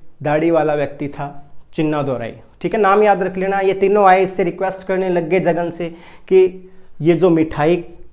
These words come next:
की दुकान तुमने चला रखी है, एक जैसा रेट कर रखा है, इसको क्या है, वापस वैसा कर दो, हमें बहुत नुकसान उठाना पड़ रहा है। तो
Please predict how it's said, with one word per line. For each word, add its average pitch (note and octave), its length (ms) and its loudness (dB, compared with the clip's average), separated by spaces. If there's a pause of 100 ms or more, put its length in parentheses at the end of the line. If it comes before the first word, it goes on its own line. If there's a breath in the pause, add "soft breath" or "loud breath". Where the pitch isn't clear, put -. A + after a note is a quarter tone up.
(200)
की E3 80 0
दुकान D#3+ 360 0
तुमने E3 280 -2
चला D#3 300 2
रखी E3 320 0
है, F3 180 4
एक E3+ 180 -4
जैसा E3 280 0
रेट D#3 240 -2
कर D3+ 140 0
रखा D3 260 -4
है, D3+ 100 -2
इसको D3 260 -6
क्या D3 220 -4
है, D#3+ 500 0 (1000)
वापस F3 420 2
वैसा F#3 300 6
कर E3 180 0
दो, G3 420 2
हमें D#3+ 260 2
बहुत D#3+ 180 6
नुकसान E3 360 0
उठाना C#3 340 -6
पड़ B2 180 -12
रहा A2+ 140 -14
है। G#2 200 -18 (600)
तो F3 340 -4